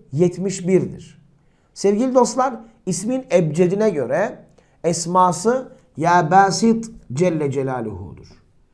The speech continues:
İsmin ebcedine göre değerli taşı inci taşıdır. Kardeşler, Müge isminin uyumlu olduğu isimler Güven, Emrah, Mevlüt, Mehmet gibi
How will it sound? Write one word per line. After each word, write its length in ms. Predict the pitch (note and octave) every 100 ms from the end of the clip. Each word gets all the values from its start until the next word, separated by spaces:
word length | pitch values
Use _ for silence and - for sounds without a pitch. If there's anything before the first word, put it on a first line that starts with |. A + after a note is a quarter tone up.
| _ _ _
İsmin 440 | F#3+ F3+ A#3+ C4+ C4+
ebcedine 640 | D#3+ D3 D3 F3+ E3 G3+
göre 380 | F#3 C3+ A2 F2
değerli 360 | C3 D3 F3+ A3+
taşı 440 | - C3 F#3+ A#3 A3+ - _
inci 640 | F3+ F#3 F3 E3 G#3 - - - -
taşıdır. 600 | G2 - - - - _ _ _ _ _ _ _
Kardeşler, 520 | - F#3 G#3+ A3+ B3+ A3+
Müge 340 | F3+ F#3 C4+
isminin 520 | G#3+ - - E2 C2+ -
uyumlu 380 | D3 F#3 G#3 B3
olduğu 300 | C#4+ F#3 D3+
isimler 600 | G#2+ - - D2+ D3 A3+ - _ -
Güven, 480 | D#3 G#3 C3+ B2+ C3+ -
Emrah, 460 | F3 F3 C3+ C3 D#3 - _ _
Mevlüt, 480 | C#3 E3+ D#3 C#3 C3+ - - - _ _ -
Mehmet 600 | F#3 F#3 C#3+ B2+ - - - _ _ E3+
gibi 480 | F#3+ F#3+ G3+ G3+